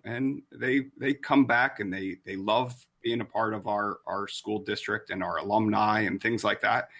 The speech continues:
And in a way, it almost becomes like a private public school in that, that sense. Um,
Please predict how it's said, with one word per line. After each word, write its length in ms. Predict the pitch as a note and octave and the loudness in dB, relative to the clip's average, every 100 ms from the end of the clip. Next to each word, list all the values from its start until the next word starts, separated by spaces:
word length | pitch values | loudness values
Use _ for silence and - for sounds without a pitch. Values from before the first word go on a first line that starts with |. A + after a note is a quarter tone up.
| - - | -18 -8
And 120 | A2 | 0
in 80 | A#2 | 4
a 60 | A2+ | 6
way, 180 | A#2 A2 | 6 6
it 80 | |
almost 280 | A2 G#2+ - | 4 2 0
becomes 360 | G2+ - G#2+ G#2 | -4 -2 -2 -2
like 140 | G2+ | -6
a 40 | - | -8
private 640 | _ A2 A2+ G#2 - - _ _ _ _ _ _ - | _ 2 4 2 -4 -6 _ _ _ _ _ _ -2
public 360 | D3 B2 - | 0 0 -2
school 320 | - F2+ C#2+ - _ _ _ _ - | -6 -8 -8 -14 _ _ _ _ -8
in 140 | F#2+ | -4
that, 260 | G2 E2+ - _ _ | 0 -2 -4 _ _
that 240 | - F#2 F2+ | -2 0 -2
sense. 480 | - F#2 E2+ - - F#2+ | -2 -2 -2 -10 -16 -10
Um, 440 | F#2 F#2 F#2+ G2+ | -6 -4 -4 -6